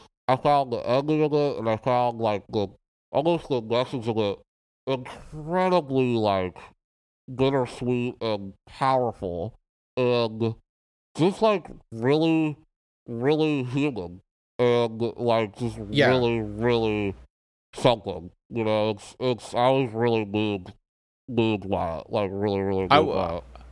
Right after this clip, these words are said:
Speaker 2: Yeah, I was, I was too, and I, I think the, uh, I, the, I really agree with the, the hu-, word choice of human feeling behind it,
Speaker 1: Yeah.
Speaker 2: because the, the intense humanness of it reminds me of, of how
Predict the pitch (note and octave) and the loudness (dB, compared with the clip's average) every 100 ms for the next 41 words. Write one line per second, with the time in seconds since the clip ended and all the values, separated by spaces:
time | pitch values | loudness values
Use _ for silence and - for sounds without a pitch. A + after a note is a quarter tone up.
0 | - - - - - C3 C3+ A2+ B2+ C#3+ | -20 -20 -20 -20 -4 2 2 4 2 2
1 | D3+ C3 - C3 C#3 A#2 - C3 A#2+ G2+ | 2 0 2 2 2 -2 -4 -2 -2 -2
2 | A#2+ A#2+ A#2 - A#2 - B2+ - A#2+ A2 | 0 0 0 0 -2 -2 -4 -4 0 0
3 | G#2 G2+ E2 - A2+ G#2 C#2+ G2 G#2+ G#2 | 2 -2 -4 -6 -4 -2 -2 -2 -4 -4
4 | G#2+ F#2+ - - - - - F#2+ A#2 - | -4 -4 -10 -18 -16 -14 -8 -4 -6 -6
5 | A#2 B2+ B2+ A2 A#2+ G#2+ - G#2 G2 F2 | -6 -2 -2 -4 -4 -4 -8 -6 -6 -4
6 | G2+ F#2 - - - - - A2 C3 C#3+ | -6 -6 -8 -18 -18 -18 -16 -2 0 0
7 | - C3 A#2 - - G2 - - C#3+ C#3 | -2 -2 -2 -8 -8 -8 -8 -6 -4 -2
8 | A#2 - B2 A#2+ A2+ F#2+ F2 F#2 F2+ F#2 | -2 -4 -2 -2 0 -2 -4 -2 -2 -2
9 | F2 E2+ A2+ B2 A2 - G#2 G2 - - | -4 -2 -2 -2 -4 -2 -2 -2 -6 -12
10 | G2 G2+ B2+ A#2+ - F#3 D#3+ - D3+ D3 | -12 -4 -2 0 0 -2 -2 -2 -2 0
11 | C3+ A2+ A2+ G#2+ - G#2+ G#2+ A2 A2+ A#2+ | -2 -2 -2 -2 0 -2 0 0 -2 -2
12 | A2 G2+ - - - G#2 - G2+ A2 G#2 | 0 -2 -6 -16 -4 -4 2 2 4 2
13 | G2+ | -2